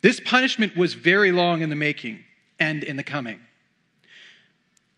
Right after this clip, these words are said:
God was displacing them from the land to give it to the people of Israel. But that displacement came because of their ferocious, habitual,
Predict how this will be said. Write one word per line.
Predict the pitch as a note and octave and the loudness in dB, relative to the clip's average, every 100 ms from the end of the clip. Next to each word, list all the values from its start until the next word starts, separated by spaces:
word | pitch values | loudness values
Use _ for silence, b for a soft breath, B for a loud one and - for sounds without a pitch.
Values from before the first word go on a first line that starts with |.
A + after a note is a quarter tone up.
| C#3+ | -6
God | C3+ F#3 A3+ C4 | 0 4 4 4
was | B3 - | 0 -6
displacing | G3+ - - G3 G#3+ A3 | -8 -8 0 2 2 0
them | G#3 G3+ | -2 -2
from | G#3 | -2
the | G#3 | 0
land | D#3+ D3 D3 | 2 0 0
to | E3 | -4
give | C#3 D#3+ | -2 -2
it | F3 | -4
to | E3+ | -6
the | F3 | -6
people | - D3+ D3 C3+ | -4 -6 -6 -6
of | C#3+ - _ - | -8 -10 _ -10
Israel. | C3+ B2+ A2+ G2+ b b - | -8 -8 -12 -14 b b -8
But | C#3 | 0
that | G3 A3+ - | 4 4 2
displacement | B3 - - G#3 G#3+ - D#3+ C#3+ - | -6 -6 -2 0 0 0 -6 -8 -10
came | - G#3+ E3+ B2+ B B - | -2 -2 -2 -6 B B -6
because | D3+ F3+ D#3+ | -2 -2 -2
of | D3+ | -2
their | D3 D3+ | -2 -4
ferocious, | - C#3+ D3 F#3 - A3+ A3 - B B | -4 -2 -2 -2 -2 -4 -6 -10 B B
habitual, | - C3+ E3+ - G3+ G3 G3+ | -8 -4 -2 -2 -4 -4 -4